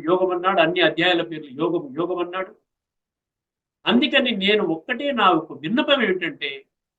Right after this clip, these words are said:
ఎవరైతే శ్రీమద్ భగవద్గీతని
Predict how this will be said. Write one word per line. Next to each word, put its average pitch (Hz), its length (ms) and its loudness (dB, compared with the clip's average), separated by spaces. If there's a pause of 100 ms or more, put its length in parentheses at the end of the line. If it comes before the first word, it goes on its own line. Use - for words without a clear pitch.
(140)
ఎవరైతే 226 800 4 (140)
శ్రీమద్ 285 440 -4
భగవద్గీతని 170 920 -4